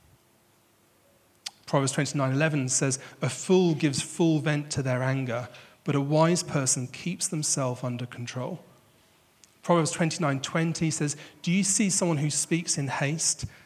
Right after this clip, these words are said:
There is more hope for a fool than for them." So think about if you're in an argument, next time you're in a,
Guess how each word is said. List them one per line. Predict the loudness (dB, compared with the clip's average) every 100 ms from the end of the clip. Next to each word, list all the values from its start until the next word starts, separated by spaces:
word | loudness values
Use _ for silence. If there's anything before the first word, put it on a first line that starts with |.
| _ 0
There | 2
is | 2
more | 4 4 2
hope | 0 -2 -2
for | -6 -8
a | -8
fool | -10 -12 -4 -2 -2 -6 -10 -16 -20 _ _ _ _
than | -2 -2
for | -6
them." | -6 -6 -8 -12 -18 _ _ _ _ _ _ _ _ _ -20 -10
So | 2 2
think | 2 -4 -2 -2
about | 0 0 0 -2 -6 -6
if | -8 -2
you're | 0
in | 0
an | -2
argument, | -2 -2 -2
next | -6 -8
time | -8 -4
you're | -2 -2
in |
a, | -2